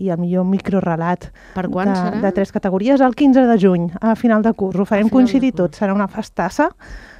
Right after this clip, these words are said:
Speaker 1: Eh, si tot va bé, serà ja al Casal Torreblanca, on, per obrir-nos també a la resta de ciutat,
Speaker 2: Mm.
Speaker 1: i farem acte de cloenda i lliurament de premis.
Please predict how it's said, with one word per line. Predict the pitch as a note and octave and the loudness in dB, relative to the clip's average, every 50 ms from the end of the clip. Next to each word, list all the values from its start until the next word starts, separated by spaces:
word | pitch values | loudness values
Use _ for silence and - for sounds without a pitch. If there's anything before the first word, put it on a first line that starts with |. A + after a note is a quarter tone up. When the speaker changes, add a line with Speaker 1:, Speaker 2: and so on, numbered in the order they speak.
| - - - | -14 -6 0
Speaker 1:
Eh, | A3+ G#3+ G3+ G3 F#3+ F#3 F#3 F3+ F3 - - - | 0 2 2 2 0 0 -2 -2 -2 -4 -6 -8
si | - - G3 | -8 -10 -6
tot | - G3 F#3 F3 | -4 -4 -2 0
va | F#3 F#3 | 0 0
bé, | F3+ F3+ F3 F3+ | 0 0 0 -2
serà | - - F3+ F3 E3+ E3+ | -2 -4 -4 -4 -4 -4
ja | E3+ D#3+ F3 | -4 -6 -6
al | - - | -8 -8
Casal | - G3 G3+ F#3 F3 - | -6 -4 -2 -2 -2 -2
Torreblanca, | G3 - F3 E3 D#3+ D#3+ F3+ F3 F3+ C#4+ F4+ G4+ D#4 | -4 -4 -4 -6 -6 -6 -6 -2 -2 -2 -2 0 -2
on, | G#3+ F3 E3 D#3+ D#3+ D3+ - | -4 -4 -6 -8 -8 -10 -8
per | E3+ E3 | -6 -4
obrir-nos | E3+ F3 F3 F#3+ F3+ F#3 F3+ - | -4 -2 -2 -2 -2 -2 -4 -4
també | - F3+ F3+ F3+ F3 F3 E3+ | -4 -4 -2 -2 -2 -2 -2
a | F#3 F#3 - - G3 G3 | -4 -6 -6 -6 -6 -4
la | F#3+ F3+ | -4 -4
resta | F#3 E3+ - - F3+ F3+ | -4 -6 -6 -4 -4 -4
de | F3+ - | -4 -4
ciutat, | F#3+ F#3 - F#3+ G3+ C#4+ - - - - - - - - | -6 -6 -4 -4 -4 -4 -6 -8 -20 -20 -20 -20 -16 -12
Speaker 2:
Mm. | C#3+ D3 D3 D3 D3+ G3+ | -10 -8 -8 -6 -2 0
Speaker 1:
i | A3+ A3+ | 0 0
farem | G#3 - G#3 F3+ F3+ F3 D#3+ D#3+ D3 | 0 0 -2 0 0 0 -2 -4 -6
acte | C#3 C#3+ - F3+ E3 | -8 -6 -4 -4 -2
de | D#3+ F3+ | -2 -2
cloenda | - G3+ G#3+ A3+ A#3 B3 C4 D#4+ E4 | -2 0 2 2 2 2 2 0 0
i | C4+ | 0
lliurament | G#3 G3+ F#3 F#3 E3+ E3+ D#3+ D#3 | 0 0 0 0 -2 -2 -4 -4
de | D3 C3+ | -4 -6
premis. | - C#3+ C#3 C#3+ G3+ C#4+ F4+ - - | -6 -8 -4 -2 0 0 -2 -2 -10